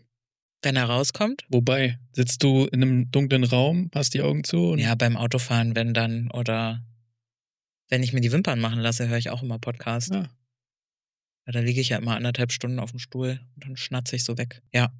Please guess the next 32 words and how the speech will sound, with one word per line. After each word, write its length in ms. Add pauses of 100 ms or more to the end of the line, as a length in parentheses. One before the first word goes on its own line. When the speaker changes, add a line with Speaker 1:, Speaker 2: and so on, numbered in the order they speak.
Speaker 1:
das 180
ist 160
die 80
Idee. 380
Genau, 320
weil 120
wir 120
wollen, 280
ähm, 460
einmal 300
im 60
Monat 300
eine 100
Buchfolge 500
machen. 340 (580)
Und 440 (100)
die 140
Idee 220
soll 180
nicht 180
sein, 460
ein, 320 (100)
also 300
jetzt, 320
wir 60
machen 200
jetzt 200
nicht 180
wie 60
in 80
der 80
Schule 480